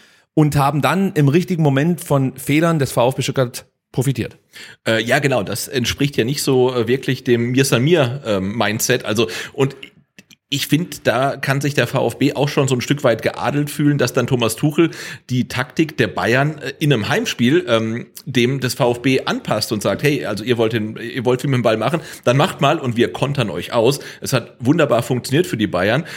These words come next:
Speaker 2: und ich glaub, ähm, das V-F-B-Team und auch Sebastian Hoeneß war ein Stück weit davon überrascht, aber dass die Bayern, ähm, in einem Bundesligaspiel ihre Taktik auf den Gegner anpassen, habe ich noch nicht so häufig gesehen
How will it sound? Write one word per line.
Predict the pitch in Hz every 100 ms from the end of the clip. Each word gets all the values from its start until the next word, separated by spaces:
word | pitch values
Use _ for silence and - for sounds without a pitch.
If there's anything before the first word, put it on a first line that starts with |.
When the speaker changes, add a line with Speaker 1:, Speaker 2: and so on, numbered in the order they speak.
| - -
Speaker 2:
und | 113 117
ich | 110
glaub, | 113 104 101 110
ähm, | 104 104 110 113 113 _ -
das | 110
V-F-B-Team | - 104 - 104 - 156 190
und | 123 107
auch | 107
Sebastian | - - 117
Hoeneß | 143
war | 120
ein | 107
Stück | 156 147
weit | 123
davon | 123 123
überrascht, | 110 98 147 147
aber | 110
dass | -
die | 104
Bayern, | 98 143 170 180 - - - -
ähm, | 117 117 123
in | - 120
einem | 117
Bundesligaspiel | 233 240 - 123 104 - 110 95 90 - -
ihre | 190 165
Taktik | 156 147 156 139 -
auf | 123
den | 127
Gegner | 104 143 131 104
anpassen, | - 170 - 175 -
habe | 131 139
ich | 135
noch | 147 135 123
nicht | 160 -
so | 143 190
häufig | 127 113 117 -
gesehen | 101 107 147